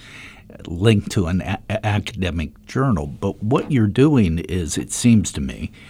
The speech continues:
is you're trying to make this accessible to a broader audience without the intimidation factor.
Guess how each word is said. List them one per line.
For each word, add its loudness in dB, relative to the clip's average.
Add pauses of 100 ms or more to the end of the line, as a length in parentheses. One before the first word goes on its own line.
(240)
is 0
you're 2
trying 0
to 0
make 0
this -6
accessible -8
to -8
a -6
broader -6
audience -10
without -8
the -2
intimidation -8
factor. -14